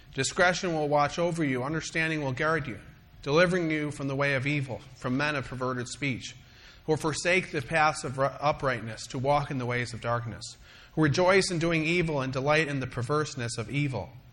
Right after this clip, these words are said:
men whose paths are crooked and who are devious in their ways.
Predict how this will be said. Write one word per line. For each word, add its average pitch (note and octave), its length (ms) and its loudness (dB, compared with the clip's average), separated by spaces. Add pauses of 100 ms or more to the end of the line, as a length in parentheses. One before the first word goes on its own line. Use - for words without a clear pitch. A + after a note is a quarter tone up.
(1000)
men D#3+ 260 4
whose D3 200 0
paths D#3+ 500 -2
are B2 80 -4
crooked C#3+ 420 -6 (640)
and A#2+ 160 -4
who C3+ 80 -4
are A#2+ 80 -2
devious B2 480 -4
in G#2 80 -8
their G2+ 100 -8
ways. G2+ 420 -10